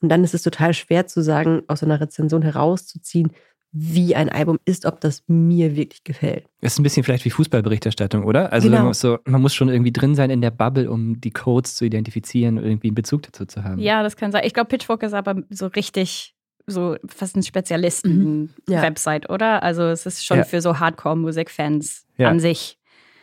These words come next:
Speaker 3: Also
Speaker 2: Ja.
Speaker 3: immer, wenn ich Pitchfork lese, dann denke ich so, oh Gott, diese Menschen sind
Speaker 2: Ja.
Speaker 3: einfach
Speaker 2: <laughs>
Speaker 3: zwanzigtausendmal cooler
Speaker 2: Ich
Speaker 3: und
Speaker 2: gehöre
Speaker 3: ich
Speaker 2: hier
Speaker 3: hab
Speaker 2: nicht
Speaker 3: keine
Speaker 2: dazu.
Speaker 3: Ahnung. Ja, genau. <laughs> Ich sollte mir, ich suche
Speaker 2: Ja.
Speaker 3: mir meinen Mu-, Indie-Musik wieder.
Speaker 2: Ja. Aber Daniel hatte zum Glück noch weitere, äh, Lektüre-Tipps.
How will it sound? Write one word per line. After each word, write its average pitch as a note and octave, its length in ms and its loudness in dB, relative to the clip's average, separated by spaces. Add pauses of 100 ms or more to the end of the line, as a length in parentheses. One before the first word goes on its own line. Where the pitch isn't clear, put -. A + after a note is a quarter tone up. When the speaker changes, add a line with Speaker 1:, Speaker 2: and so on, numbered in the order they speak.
(100)
Speaker 3:
Also - 180 2
Speaker 2:
Ja. - 60 2
Speaker 3:
immer, G#3+ 180 4
wenn G#3+ 100 2
ich G#3 120 -2
Pitchfork G3+ 380 -2
lese, F#3+ 240 0
dann F3+ 140 0
denke F3 160 -4
ich F3+ 80 -4
so, F3 80 -4
oh E3+ 80 -2
Gott, E3 220 -10
diese E3 200 -8
Menschen E3+ 340 -4
sind D#3+ 180 -4
Speaker 2:
Ja. D3+ 80 6
Speaker 3:
einfach F#3+ 200 4
Speaker 2:
<laughs> - 420 0
Speaker 3:
zwanzigtausendmal C4+ 920 2
cooler C4+ 320 4
Speaker 2:
Ich C4 80 2
Speaker 3:
und B3 60 4
Speaker 2:
gehöre F3 300 6
Speaker 3:
ich F3 60 4
Speaker 2:
hier F3+ 80 6
Speaker 3:
hab F#3 60 2
Speaker 2:
nicht F#3+ 180 4
Speaker 3:
keine G4 160 4
Speaker 2:
dazu. E4 160 6
Speaker 3:
Ahnung. F4 160 6
Ja, C4 80 6
genau. F4 300 4
<laughs> E4 420 4
Ich G4 80 -4
sollte E4+ 320 4
mir, D4 200 2 (200)
ich C4 400 0
suche D4 160 2
Speaker 2:
Ja. - 80 4
Speaker 3:
mir B3 100 2
meinen A#3 220 4
Mu-, A3+ 60 -2
Indie-Musik A3 580 -2
wieder. G3+ 280 -4
Speaker 2:
Ja. C#3+ 180 -6 (420)
Aber F3 280 4
Daniel G3+ 340 4
hatte G#3 160 -2
zum G3 140 0
Glück G3 140 0
noch E3+ 120 0
weitere, C#3+ 400 0
äh, A#2+ 160 0
Lektüre-Tipps. A2 640 -6